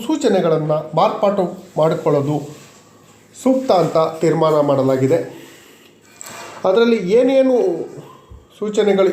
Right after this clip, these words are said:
ಇದ್ದಾವೆ, ಏನೇನು ಮಾರ್ಪಾಟು ಮಾಡಬೇಕು ಅಂದರೆ, ಯೋಜನೆಗೆ ಸಂಬಂಧಿಸಿದಂತೆ ಸುವರ್ಣ ಆರೋಗ್ಯ ಸುರಕ್ಷಾ ಟ್ರಸ್ಟ್ ಮೇಲೆ ಓದಲಾದಂಥ ಕ್ರಮ ಸಂಖ್ಯೆ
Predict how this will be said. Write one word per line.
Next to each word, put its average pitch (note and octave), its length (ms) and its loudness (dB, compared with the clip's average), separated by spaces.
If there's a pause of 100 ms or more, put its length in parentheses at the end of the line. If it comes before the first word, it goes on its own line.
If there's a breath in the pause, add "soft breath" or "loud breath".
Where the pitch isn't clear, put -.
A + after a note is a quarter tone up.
ಇದ್ದಾವೆ, D#3 300 2 (600 loud breath)
ಏನೇನು G#3+ 320 4 (100)
ಮಾರ್ಪಾಟು F3+ 500 0
ಮಾಡಬೇಕು D3+ 440 -2
ಅಂದರೆ, C#3+ 180 -4 (500 loud breath)
ಯೋಜನೆಗೆ B3+ 440 2 (100)
ಸಂಬಂಧಿಸಿದಂತೆ G3+ 720 -2 (760 loud breath)
ಸುವರ್ಣ C#4 440 2 (440)
ಆರೋಗ್ಯ A3+ 460 0 (300)
ಸುರಕ್ಷಾ G3+ 500 -2 (160)
ಟ್ರಸ್ಟ್ G3+ 260 -2 (100)
ಮೇಲೆ F3 200 0 (440)
ಓದಲಾದಂಥ D3 540 0 (280)
ಕ್ರಮ A3+ 160 2 (100)
ಸಂಖ್ಯೆ A#3+ 300 0